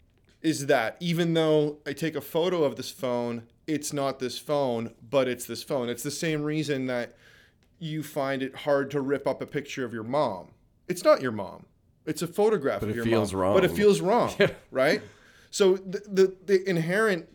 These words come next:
Speaker 1: practice of photography is you're, you are just indexing your environment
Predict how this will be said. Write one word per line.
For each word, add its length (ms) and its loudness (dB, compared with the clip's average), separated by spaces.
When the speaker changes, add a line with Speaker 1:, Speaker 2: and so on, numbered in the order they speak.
Speaker 1:
practice 640 -2
of 140 -14
photography 800 -2
is 260 -4
you're, 200 -4
you 180 0
are 140 4
just 320 -4
indexing 680 -2
your 220 -4
environment 640 -4